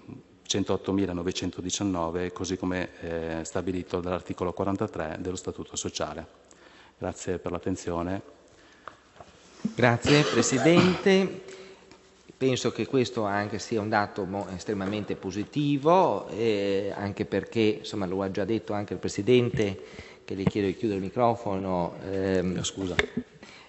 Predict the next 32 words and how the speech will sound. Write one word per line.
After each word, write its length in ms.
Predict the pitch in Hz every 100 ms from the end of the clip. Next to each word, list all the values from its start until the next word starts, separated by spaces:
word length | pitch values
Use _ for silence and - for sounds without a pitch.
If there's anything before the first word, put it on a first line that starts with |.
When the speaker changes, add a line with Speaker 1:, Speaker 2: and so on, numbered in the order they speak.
| _
Speaker 2:
ehm, 720 | - - - 76 120 113 110 110
l'ha 100 | 98
detto 200 | 104 104
anche 100 | 95
il 60 |
Presidente, 360 | 92 101 120 107
insomma, 200 | 110 101
è 20 |
stata 200 | 113 95
fatta 220 | 117 135
la 80 | 131
ristrutturazione 840 | 110 110 95 95 - 117 113 95 95
interna 520 | 101 92 98 120 113
della 160 | 92 92
farmacia 720 | - 95 92 - 127 143 107
che, 560 | 107 98 104 104 82 85
eh, 40 |
aveva 280 | 87 95 95
bisogno, 480 | 85 87 104 110 113
soprattutto, 480 | 95 90 92 101 95 87 73 -
oh, 300 | 92 85 71
per 200 | - 87
gli 100 | 90
impianti, 880 | 90 113 104 117 113 117 120 107 104
per 120 | 95
un 100 | 95
adeguamento, 600 | 92 92 90 101 107 101
insomma, 240 | 95 101 95
anche 180 | 95 87
alle 100 | 87
norme 640 | 98 104 113 131 131 127
e, 380 | 127 120 123